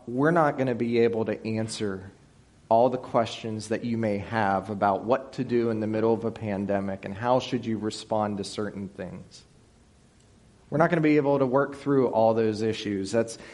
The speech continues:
that's not the, the, uh, the focus as much of Romans thirteen. But what I will say is in the midst of all these things, God is saying, "How should you, as a citizen of heaven and a citizen of the country that you live in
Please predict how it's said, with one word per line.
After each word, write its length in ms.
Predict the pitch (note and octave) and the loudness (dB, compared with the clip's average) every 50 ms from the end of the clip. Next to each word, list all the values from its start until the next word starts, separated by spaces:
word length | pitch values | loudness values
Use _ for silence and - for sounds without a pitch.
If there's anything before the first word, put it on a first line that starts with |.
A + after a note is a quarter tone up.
| - - | -16 -6
that's 240 | - A#2+ A#2+ - - | -4 -4 -4 -2 -2
not 580 | B2+ B2 A#2+ B2 B2+ B2+ B2+ B2+ - - - A#2+ | -2 0 2 2 2 4 2 2 0 -4 -4 -2
the, 360 | A#2+ A#2+ A#2 A#2 A2+ G#2 - - - - - - - - | 0 2 2 2 0 -2 -4 -10 -16 -20 -20 -20 -16 -12
the, 280 | - A2 G#2+ G#2 F#2+ F#2+ | -10 -8 -6 -6 -6 -6
uh, 220 | G2+ B1+ - - - - A#2 | -6 -6 -6 -8 -10 -10 -8
the 100 | G#2+ G#2 | -8 -8
focus 760 | - - - - D3 C3 C3 B2+ B2+ - C3 A#2 A2+ - - | -8 -10 -4 0 2 4 4 4 4 2 2 2 2 0 -4
as 200 | A2+ G#2+ - A2+ | -4 -4 -4 -4
much 280 | A2+ A2 A2 - - | -4 -2 -4 -4 -4
of 160 | A#2 G2+ - A#2 | -6 -4 -2 -2
Romans 360 | A2+ A2 A2 A2 G#2+ G#2+ - | 0 0 -2 -4 -6 -6 -6
thirteen. 540 | - A2 G#2+ G#2+ - - - A2 A2 G#2+ G#2 | -4 -4 -4 -6 -8 -10 -8 -6 -6 -4 -2
But 160 | A2 A#2 A2+ | -2 -2 0
what 220 | G2 A#2+ B2+ B2 | 2 2 4 4
I 100 | A#2+ A#2+ | 4 4
will 300 | A#2+ A#2 C3 C3 B2+ B2 | 4 2 2 2 2 2
say 340 | B2+ - - A#2+ A2+ G#2+ G#2+ | 0 -2 -2 0 2 2 2
is 160 | G#2+ G#2 A2+ | 2 2 0
in 120 | A#2+ A#2+ B2 | 0 0 0
the 60 | A#2+ | 0
midst 460 | A#2 A2+ A#2 C3+ C#3 - - - C#3+ | 0 2 2 0 0 -2 -4 -2 -2
of 100 | A#2+ G#2 | 0 2
all 200 | A2+ G#2+ G#2+ G#2+ | 2 2 2 0
these 320 | G#2 G#2+ G#2+ G#2 - - | 0 -2 -4 -4 -6 -8
things, 360 | - A#2 A2 G#2+ A2 A2 A2 - - - - - - - - - A#2 | -6 -6 -6 -4 -6 -8 -10 -12 -16 -20 -20 -20 -20 -20 -12 -4 2
God 260 | B2 A#2 A#2+ B2 A#2+ | 2 4 4 4 2
is 120 | B2 A2+ | 0 -4
saying, 400 | - - - A#2 A2+ A2 A2 A2 | -4 -6 -4 -2 -2 -2 -2 -4
"How 280 | A2 - - C#3+ D#3 E3 | -4 0 2 2 2 2
should 340 | E3 - - E3+ D#3+ C3+ A#2 | 2 0 0 0 0 -2 -2
you, 420 | A2 G#2 G#2+ A2 A2 A2 A2 - - | -4 -2 0 0 0 0 -2 -4 -4
as 240 | A2+ G#2+ G2+ G#2+ | -4 -4 -2 -2
a 120 | G#2+ G#2 G2+ | -2 -2 -2
citizen 840 | - - - - C#3+ C#3+ D3 D3 D3 D3 - C3+ B2+ A#2 A2+ - - - | -4 -8 -6 -4 -2 0 0 0 0 -2 -4 -4 -4 -4 -6 -8 -10 -6
of 400 | A2 G#2 G2+ G2+ F#2+ G2 - - - - - _ - - _ _ _ | -2 -2 -2 -2 -4 -6 -10 -18 -20 -20 -20 _ -20 -20 _ _ _
heaven 600 | - - D3 C#3+ C3 D3 D#3 E3 E3 E3+ F3 F3 - - - - - - _ - | -4 0 0 2 2 0 -2 -2 -2 -4 -6 -8 -12 -18 -20 -20 -20 -20 _ -10
and 160 | - A2 A2 G#2 | -6 -4 -2 -2
a 120 | G2 G2 | -2 -2
citizen 680 | - - - - D3 D3+ D3+ D3 D3+ - D#3 D3+ D3 - | -2 -4 -2 0 2 2 2 0 -2 -2 -2 0 0 0
of 220 | - A2+ G#2 - | -2 -4 -6 -6
the 60 | A2 | -8
country 540 | - - - - C#3+ C#3+ C#3+ - D3 C#3+ C#3 | -10 -10 -8 -4 -4 -4 -4 -2 0 0 0
that 180 | C3 B2 - B2+ | 0 -2 -4 -4
you 180 | B2 B2 B2+ | -2 -2 -2
live 320 | A2+ A2+ A2+ A2+ A2+ - - | -2 0 0 0 0 0 -4
in 240 | C#2+ C#2 - G#2+ | -10 -12 -12 -14